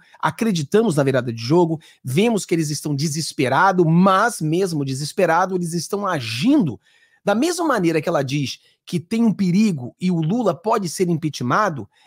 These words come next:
ela começa a trabalhar para que o Lula não seja impeachmentado, ela começa a trabalhar na, na defesa. É isso que as pessoas temos que observar. Ela está trabalhando na defesa para que ele não seja impeachmentado. E hoje,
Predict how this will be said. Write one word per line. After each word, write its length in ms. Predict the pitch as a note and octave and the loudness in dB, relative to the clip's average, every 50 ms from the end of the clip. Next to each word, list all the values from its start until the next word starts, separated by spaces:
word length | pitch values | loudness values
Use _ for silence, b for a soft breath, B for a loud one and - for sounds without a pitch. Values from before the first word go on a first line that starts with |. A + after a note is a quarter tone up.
| b b - | b b -4
ela 180 | G#3 A3+ A3+ | -2 -2 -2
começa 600 | A3+ - A#3 G#3+ G#3 G3 A3 B3 C#4 B3+ - B3 | -2 -4 -4 -4 -2 0 0 0 -2 -2 -4 -6
a 40 | A3 | -8
trabalhar 680 | - - F#3 F3+ E3+ D#3 B2+ A#2+ A#2+ C#3 F3 F3+ F3 - | -6 -4 -2 -2 0 -2 -2 -2 -2 -4 -4 -6 -4 -4
para 180 | F#3+ F#3 F#3+ | -2 -2 -2
que 100 | F#3 - | -4 -6
o 60 | A3 | -6
Lula 320 | G#3 F3 D#3+ G3+ G#3+ A#3 G#3+ | -4 -4 -4 -2 -2 -2 0
não 180 | G3+ A#3+ C4+ | 0 0 0
seja 400 | B3 - - - F3+ G3+ G3+ G3+ | -2 -4 -2 0 0 0 0 0
impeachmentado, 600 | A3+ G#3 - A3 - - D#4 B3 F#3 F#3+ F#3 D3 | -4 -6 -6 -10 -8 -4 -2 -2 0 0 -2 -2
ela 100 | A#2+ C3 | -4 -6
começa 400 | C3+ - F#3 E3+ F3 G#3+ G#3 - | -4 -2 -2 0 0 -2 -4 -6
a 20 | - | -4
trabalhar 360 | - G#3+ G3+ G3 G3+ G3 G#3 | -4 -2 0 0 0 0 0
na, 80 | G#3 G#3 A3 A#3 A#3 A3+ | -2 -4 -4 -6 -8 -4
na 100 | A3+ G3 | -2 0
defesa. 640 | G#3+ A#3 B3 A#3+ - G3+ G#3 A#3 G3+ D#3 A#2 - - _ _ _ _ _ _ _ - | 2 2 0 0 0 0 2 2 2 0 -2 -6 -10 _ _ _ _ _ _ _ -2
É 60 | G3+ | 0
isso 340 | G#3 A3+ D#4 G#4 D#4 - G#3+ | 0 0 -2 -4 -4 -6 -6
que 80 | - | -6
as 120 | G3+ F3+ - | -6 -6 -6
pessoas 440 | - G3 F3+ - G#3 A3 A3 - - | -8 -10 -8 -6 -4 -4 -4 -6 -8
temos 360 | - - G#3+ B3+ D#4+ C4 - | -10 -8 -6 -6 -6 -6 -6
que 120 | - C4+ C4+ C4 | -6 -6 -4 -4
observar. 540 | B3 B3+ A3+ - B3+ A#3 E3+ F#3+ G3+ F#3+ B B B B B | -4 -4 -4 -2 -4 0 2 2 2 2 B B B B B
Ela 200 | - F#3+ B3 D4 | 0 2 2 2
está 120 | C4+ - A#3 | 2 0 -2
trabalhando 400 | - G#3 G3+ F3+ D#3 D#3+ F#3 F#3+ | -4 -2 -2 0 0 0 -2 -2
na 80 | F3 | -2
defesa 400 | D3+ C3+ A#2+ - G#3+ B3 B3 B3+ | -4 -4 -6 -4 -6 -4 -4 -4
para 140 | - G3 F3+ | -6 -6 -6
que 80 | - A#3+ | -4 -4
ele 100 | A3 G#3+ | -2 2
não 380 | G3+ G3 G#3 C#4+ F4 F#4 D#4+ | 4 4 6 6 4 4 2
seja 580 | - - - - A3 C#4+ D#4+ A#3 F3 C#3+ A2 - - - | -2 -4 -6 -4 -2 -2 -2 -2 -2 -4 -6 -6 -4 -2
impeachmentado. 720 | D#3+ D#3 C#3 D3+ D3 C3+ - E3 C3+ A2 F#2 - - _ B B B B B B B | -2 -2 0 -2 -4 -4 -2 -2 -4 -4 -4 -8 -14 _ B B B B B B B
E 120 | C#4 C4+ | -2 0
hoje, 420 | B3+ C#4+ D#4 C4+ F#3 D3 A#2+ - | 2 2 2 2 0 -4 -8 -10